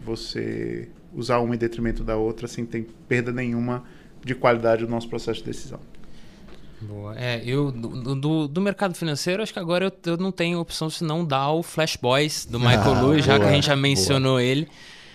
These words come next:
Speaker 2: É o, esse livro me conta a história muito legal dos, dos, dos high frequency traders nos Estados Unidos. Ele conta
Speaker 3: Sim.
Speaker 2: algumas curiosidades muito,
Speaker 3: <laughs>
Speaker 2: muito boas,
Speaker 3: Muito bacana.
Speaker 2: das loucuras que o pessoal faz pra tentar ser cada vez mais rápido no mercado financeiro.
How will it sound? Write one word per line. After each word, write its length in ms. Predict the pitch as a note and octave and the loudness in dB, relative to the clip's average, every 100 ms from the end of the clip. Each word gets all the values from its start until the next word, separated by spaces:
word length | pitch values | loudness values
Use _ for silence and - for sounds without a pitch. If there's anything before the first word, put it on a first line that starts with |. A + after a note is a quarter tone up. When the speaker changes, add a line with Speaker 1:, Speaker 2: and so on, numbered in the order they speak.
| - - | -16 -6
Speaker 2:
É 120 | A#2+ | -2
o, 400 | A#2+ A#2+ A#2+ A#2+ | 2 2 0 -2
esse 220 | A#2 - | -4 -2
livro 220 | C3+ C#3+ | -2 0
me 260 | D3+ D3 B2 | -2 -2 -4
conta 280 | - C#3 C#3+ | -4 -2 0
a 40 | |
história 460 | C3+ C3+ C3+ C3+ C3 | 0 2 2 2 -2
muito 500 | A#2+ B2 D#3+ D#3+ C3 | -4 2 2 2 -2
legal 420 | A#2 A#2+ A#2+ A#2 | 0 2 2 2
dos, 540 | A#2 A#2 A2+ - - | -2 -4 -4 -8 -10
dos, 640 | A#2 A#2 A2 A2 A2 - - | -8 -6 -6 -8 -10 -14 -16
dos 420 | A2+ A#2 A2+ - - | -14 -12 -12 -12 -4
high 140 | B2 | -2
frequency 380 | A#2+ B2 A#2+ - | -2 -4 -6 -4
traders 380 | A#2 A2+ A2+ A2 | 0 0 0 -2
nos 120 | G#2+ | -4
Estados 300 | - A2 G#2+ | -2 -4 -2
Unidos. 560 | A2 A2+ B2+ B2 - B2 | -2 -2 -2 -6 -8 -10
Ele 220 | A2 A2 | -10 -10
conta 300 | - A#2 A2+ | -8 -8 -6
Speaker 3:
Sim. 80 | G#2+ | -4
Speaker 2:
algumas 180 | C#3 - | -4 -4
curiosidades 640 | A2+ A2 G#2+ G#2+ G#2+ A2 | -4 -4 -2 0 0 -2
muito, 420 | A2+ A#2+ A#2 A2 | -2 -2 -2 -4
Speaker 3:
<laughs> 40 | - | -2
Speaker 2:
muito 260 | A#2 C3+ | -2 -2
boas, 340 | A#2 A2+ A2 A2+ | 0 2 2 2
Speaker 3:
Muito 80 | F#2 | 0
bacana. 280 | F2+ F2+ F2 | -2 -4 2
Speaker 2:
das 220 | B2+ B2 | 2 4
loucuras 500 | C3+ C3 D3 C#3+ C3 | 4 4 4 4 4
que 80 | C3 | 2
o 40 | |
pessoal 260 | B2+ B2 A#2+ | 2 2 2
faz 220 | B2 A#2+ | 2 2
pra 120 | A#2+ | 0
tentar 280 | A#2+ A2+ A#2 | 0 0 0
ser 140 | A#2 | 0
cada 220 | A#2+ A#2 | 0 0
vez 200 | A2 A2+ | 2 0
mais 180 | A2 G#2+ | 0 -2
rápido 400 | G#2+ G#2+ - G#2 | 0 0 -2 -6
no 80 | G#2 | -4
mercado 340 | G#2 G#2 G#2+ | -6 -6 -8
financeiro. 560 | G2 A2 A2 - B2 | -6 -6 -4 -2 0